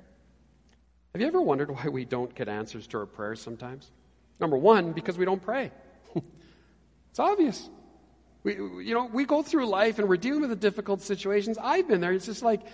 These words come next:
it, you're, you're three days into it and you're suddenly like, "I haven't even stopped to pray about this." It's a fundamental reason we don't pray. Secondly, because we pray wrongly. Because we really just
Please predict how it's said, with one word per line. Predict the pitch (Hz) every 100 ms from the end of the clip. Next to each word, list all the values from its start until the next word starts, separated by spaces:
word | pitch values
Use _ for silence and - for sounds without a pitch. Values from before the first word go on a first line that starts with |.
| - -
it, | - -
you're, | 262
you're | 247 247
three | 220 - 320 330
days | 277 214
into | 247 330 - 247
it |
and | 180
you're | 180
suddenly | 233 202 151
like, | - - - - - -
"I | - 220
haven't | 170
even | 107 107
stopped | - 139 -
to |
pray | - 247
about | 294 113 101
this." | - - - _ _ _ _ _ _ _ _ _ _ _ _ _ _ _ _ _ _ _ _
It's | _
a | -
fundamental | 175 196 196 180
reason | 170 143 117
we |
don't | 147 147
pray. | - 156
Secondly, | - 214 247 180 139
because | 139 165 151
we | 151
pray | - 175
wrongly. | 165 165 226 202 113 104 - - - _ _ _ _ _ _ _ _
Because | - 175
we | 190
really | 220 240 208
just | 185